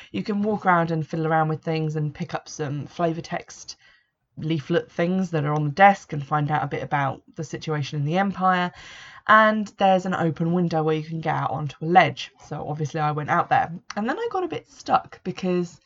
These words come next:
there was a pipe in the way, so I couldn't walk across the ledge. I couldn't climb over the pipe. Um, there was nowhere to go.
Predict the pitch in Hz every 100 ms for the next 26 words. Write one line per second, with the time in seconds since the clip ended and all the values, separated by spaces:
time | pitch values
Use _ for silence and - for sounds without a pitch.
0 | - - _ - 196 185 185 - 247 247
1 | 208 175 156 156 185 - 165 156 165 165
2 | 160 165 160 - 170 147 - 143 139 147
3 | 170 160 - 165 156 - - 156 156 151
4 | 175 165 151 156 - 147 139 - - -
5 | - - - - 147 139 143 165 160 175
6 | 156 156 143 180 143 - 131